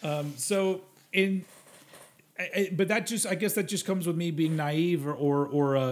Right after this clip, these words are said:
or ignorant about Billy Idol, because I thought Billy Idol was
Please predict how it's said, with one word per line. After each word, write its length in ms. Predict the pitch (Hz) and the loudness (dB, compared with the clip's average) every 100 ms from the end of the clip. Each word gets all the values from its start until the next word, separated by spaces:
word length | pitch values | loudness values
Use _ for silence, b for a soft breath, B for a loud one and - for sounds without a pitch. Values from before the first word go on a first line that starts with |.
| - | 0
or 180 | 135 131 | -2 0
ignorant 440 | 185 196 120 110 - | 2 2 0 -6 -8
about 460 | 110 117 117 117 _ - | -6 -4 -4 -8 _ -4
Billy 240 | 127 143 | -2 0
Idol, 320 | 175 254 127 104 | 0 0 -2 -4
because 260 | 120 120 | -4 -2
I 100 | 127 | -4
thought 240 | 139 135 123 | -4 -6 -6
Billy 240 | 120 131 | -4 -4
Idol 260 | 110 113 123 | -4 -2 -2
was 320 | 110 113 | -4 -6